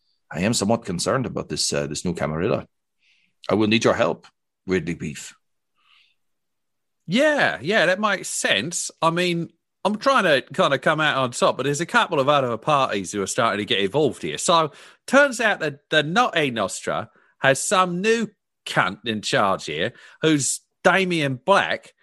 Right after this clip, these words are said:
Speaker 2: who's determined to take over the Camarilla, and seems like he's in a fucking position to be able to pull it off. So sort of like, you know, there's a, if you see those Lord of the Rings movies, it's, it's like a Sauron Saruman fucking thing going on right now.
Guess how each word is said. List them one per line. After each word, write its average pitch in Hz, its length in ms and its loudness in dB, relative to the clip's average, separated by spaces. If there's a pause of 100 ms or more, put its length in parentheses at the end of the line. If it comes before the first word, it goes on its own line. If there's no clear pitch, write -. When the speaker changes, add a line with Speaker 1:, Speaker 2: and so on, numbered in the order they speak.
(240)
Speaker 2:
who's 147 200 0
determined 185 440 2
to 175 80 0
take 190 340 0
over 180 220 2
the 170 80 -6
Camarilla, 156 640 0
and 180 100 2
seems 339 320 0
like 302 160 2
he's 254 160 0
in 247 140 0
a 180 40 0
fucking 247 520 0
position 226 540 -2
to 185 100 -2
be 196 160 2
able 190 260 2
to 190 80 2
pull 220 300 2
it 220 80 0
off. - 260 0 (240)
So 226 300 2
sort 311 320 0
of 214 100 -2
like, 226 260 2 (560)
you 220 140 4
know, 214 240 4
there's 214 260 0
a, 208 120 2 (920)
if 190 280 0
you 254 80 2
see 330 200 2
those 254 200 4
Lord 226 220 2
of 220 80 4
the 202 80 -4
Rings 196 340 0
movies, 131 440 0
it's, 202 140 -2
it's 220 260 2
like 247 180 0
a 226 60 0
Sauron 254 720 2
Saruman 196 760 2
fucking 135 400 -2
thing 117 240 0
going 98 320 0
on 92 120 -4
right 90 220 -2
now. 104 280 -2